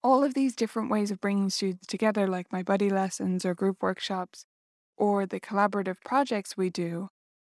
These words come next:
allow students to experience this support and camaraderie and sense of being a part of something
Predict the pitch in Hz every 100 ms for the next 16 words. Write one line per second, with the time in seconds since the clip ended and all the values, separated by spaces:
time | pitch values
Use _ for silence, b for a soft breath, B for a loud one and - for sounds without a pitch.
0 | _ _ - 220 220 233 240 - 226 220
1 | 214 214 202 - 247 269 233 190 - 190
2 | 185 - 202 - 277 277 - 202 - 190
3 | 202 240 240 233 233 196 190 208 214 214
4 | 180 196 196 190 - - - 180 190 -
5 | 185 - 175 170 - - 208